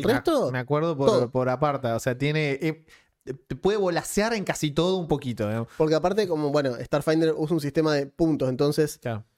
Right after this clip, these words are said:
Speaker 2: le puedes poner un puntito al menos a todo.
Speaker 1: Sí.
Speaker 2: Pero mínimo. Y después, si querés, maxeás algunas. Y hay
Speaker 1: Claro.
Speaker 2: un par que las mantenés semi-maxeadas.
Speaker 1: Y encima, en Starf-, en Starfinder, si esa skill, esa habilidad, está como habilidad de clase, con que vos le pongas un puntito, ya se le suman los
Speaker 2: Sí,
Speaker 1: otros
Speaker 2: sí.
Speaker 1: modificadores. Entonces pasa de tener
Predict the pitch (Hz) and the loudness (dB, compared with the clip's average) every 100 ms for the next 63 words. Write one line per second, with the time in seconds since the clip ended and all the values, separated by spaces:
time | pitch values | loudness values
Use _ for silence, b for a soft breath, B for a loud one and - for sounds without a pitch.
0 | _ - 139 160 170 165 170 165 160 160 | _ 0 2 4 4 4 2 2 0 0
1 | 175 170 160 170 156 143 127 147 127 110 | 0 2 4 2 2 0 2 2 2 0
2 | - _ - 139 135 147 131 131 165 151 | -6 _ -16 -14 -4 -2 0 2 2 2
3 | 120 113 120 117 156 160 147 156 143 135 | 0 -2 -2 0 0 2 0 0 -4 -2
4 | 156 143 135 147 156 165 170 170 143 135 | -2 0 0 0 2 0 -2 -2 0 0
5 | 127 147 156 170 165 151 139 139 147 156 | -4 -4 -2 0 0 2 2 2 2 -2
6 | - - 165 160 139 127 143 120 117 _ | -10 0 2 2 0 0 -2 -2 -6 _
7 | _ - 135 135 156 170 170 139 131 127 | _ -16 -14 -10 -6 -6 -4 -6 -8 -10
8 | - 139 123 131 131 127 147 156 170 151 | -6 -6 -4 -4 -2 0 0 0 0 0
9 | 156 151 - - 131 123 123 123 120 117 | -2 -4 -10 -8 -4 -4 -4 -4 -4 -6
10 | - 123 - 151 139 123 - 151 127 101 | -4 -6 -2 -2 -2 -4 -2 0 0 -2
11 | 104 - 107 131 127 123 127 113 107 - | -8 -14 -6 -2 0 0 0 -2 -6 -4
12 | 131 127 127 123 120 113 120 131 120 147 | -4 -2 -2 -2 -2 0 0 -2 0 -2
13 | 143 - 139 170 135 120 127 156 156 156 | -2 -4 -6 -2 -2 0 0 0 0 -2
14 | 151 160 151 160 165 147 147 147 135 151 | -2 -2 -2 0 0 -2 -2 -2 -2 -2
15 | 143 143 156 143 135 139 151 135 135 156 | 0 0 2 2 0 0 0 -2 -4 -2
16 | 160 156 156 147 147 147 127 | -2 0 0 2 0 0 -2